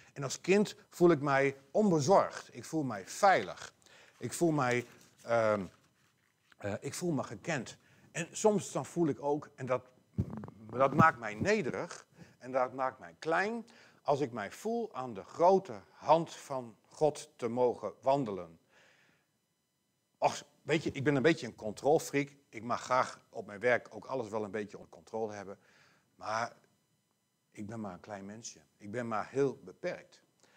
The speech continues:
En de grote vragen van het leven, daar heb ik geen antwoord op.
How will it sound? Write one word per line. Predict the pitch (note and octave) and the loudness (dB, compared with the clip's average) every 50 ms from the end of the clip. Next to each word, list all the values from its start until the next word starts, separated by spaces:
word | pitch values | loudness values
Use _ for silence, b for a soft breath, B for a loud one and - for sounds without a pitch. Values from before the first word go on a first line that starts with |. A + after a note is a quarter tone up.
| b b b b b b _ | b b b b b b _
En | - A#2 A#2 A2+ G#2+ - - | 0 0 0 0 -4 -6 -8
de | A#2 A#2 | -6 -2
grote | - - D#3 F3+ F#3 F3+ B2+ | 2 4 6 6 6 4 0
vragen | - - C#3 C3 B2 A2 G2 - | 0 0 2 2 2 0 -2 -6
van | - G#2+ | -10 -12
het | F#2+ F2 | -10 -4
leven, | G2 A#2+ C#3 D3 B2+ F#2 F#2+ G#2 G#2 - _ | 0 0 0 0 0 -2 -6 -10 -12 -14 _
daar | - E2 | -18 -16
heb | F2+ G2 G#2+ | -12 -10 -8
ik | C3 B2+ | -10 -10
geen | - - F#2+ F2+ | -10 -16 -18 -14
antwoord | G2 A#2 B2+ G#2 F#2 E2+ D#2+ - - | -14 -14 -14 -14 -18 -20 -20 -20 -20
op. | D2 D#2 D2+ _ | -20 -20 _ _